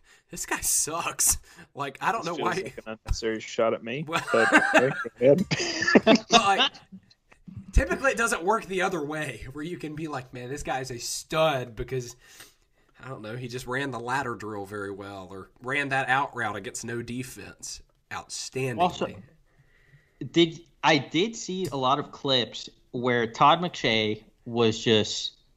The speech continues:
Speaker 3: glowing praise
Speaker 2: <laughs>
Speaker 3: for Mac Jones the
Speaker 2: Yeah.
Speaker 3: entire time. And people were
Speaker 1: <laughs>
Speaker 3: like, "This is uncomfortable. What is going on here? Can you, like, calm down, please?"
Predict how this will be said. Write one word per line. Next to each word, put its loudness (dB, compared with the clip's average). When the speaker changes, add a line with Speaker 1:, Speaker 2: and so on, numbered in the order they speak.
Speaker 3:
glowing 6
praise 8
Speaker 2:
<laughs> 10
Speaker 3:
for 6
Mac 2
Jones 2
the 4
Speaker 2:
Yeah. 6
Speaker 3:
entire 6
time. 2
And 6
people 4
were 0
Speaker 1:
<laughs> -2
Speaker 3:
like, 0
"This 0
is 2
uncomfortable. 2
What 2
is 2
going 4
on 0
here? 4
Can -10
you, -12
like, -6
calm 0
down, -2
please?" -6